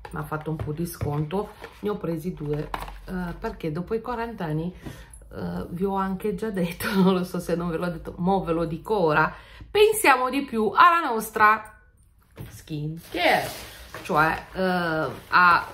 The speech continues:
eh, guardare di più la parte di, eh, pelle.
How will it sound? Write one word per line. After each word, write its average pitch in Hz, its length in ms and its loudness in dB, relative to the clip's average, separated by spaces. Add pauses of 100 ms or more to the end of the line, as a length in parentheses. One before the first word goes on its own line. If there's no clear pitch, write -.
(100)
eh, 147 460 -2 (260)
guardare 180 500 2
di 175 120 0
più 180 280 -4
la 175 320 6 (1120)
parte 277 540 6
di, 262 420 -4
eh, 240 260 6 (120)
pelle. 220 720 6